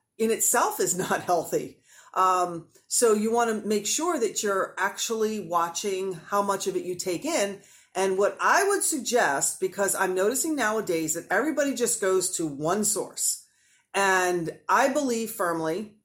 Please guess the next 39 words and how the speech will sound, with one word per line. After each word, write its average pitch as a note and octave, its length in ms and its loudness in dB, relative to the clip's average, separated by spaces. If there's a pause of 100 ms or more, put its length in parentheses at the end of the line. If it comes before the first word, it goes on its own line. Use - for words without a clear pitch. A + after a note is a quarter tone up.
(160)
as E3 260 0
I've F#3+ 220 0
witnessed F3 580 -2
with D#3+ 160 -6
my D#3 260 -4
own F3 200 -2
two C4+ 260 -6
eyes, D#3 440 -2
my D3+ 220 -6
own F3 280 -4
ears, F#3+ 680 -2 (460)
and F3 340 0
my E3+ 300 -2
own G#3+ 540 2
cognitive G3+ 960 0
thinking F#3 600 -4
that E3 340 -2
is D#3+ 160 -4
very G#3 260 0
good A3+ 160 2
at - 120 -4
discerning A3+ 520 -4
things, D3+ 420 -6 (420)
I've G#3 240 4
noticed A3+ 840 2
that G#3+ 200 0
there's G#3 220 2
a G3+ 80 -2
certain C#4 400 -2
handful B3+ 840 -2
of F3+ 300 0
news E4+ 460 0
channels D#3+ 520 -2
that - 140 -4
say G3 220 2
the F3 80 -2
same G3 280 0
exact G3 400 -2
thing. D3 220 -8